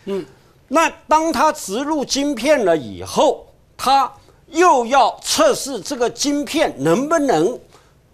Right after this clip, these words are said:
Speaker 2: 精准的，哈，精准的抓到L二十一，因为L二十一没有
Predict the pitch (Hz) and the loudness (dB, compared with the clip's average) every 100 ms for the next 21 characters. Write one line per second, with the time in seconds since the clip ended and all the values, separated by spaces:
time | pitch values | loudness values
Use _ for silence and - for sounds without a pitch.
0 | _ - 311 311 311 - 180 120 120 117 | _ -2 2 4 2 0 -2 -2 -6 0
1 | 180 226 - - 123 - _ - 262 285 | 2 2 -2 -2 -2 -2 _ -10 -4 -2
2 | 277 220 160 117 117 165 240 - - _ | -2 -2 -2 -2 0 2 2 0 -20 _
3 | _ - 277 269 269 269 233 - 151 151 | _ -4 0 2 2 0 0 -2 0 0
4 | - 240 220 180 - 226 254 - _ _ | 2 2 2 -4 -10 -8 -10 -12 _ _
5 | _ - 254 294 254 156 147 - 233 190 | _ -6 0 0 2 2 2 2 0 -4
6 | 208 226 - - 156 220 | -8 -10 -12 -2 0 0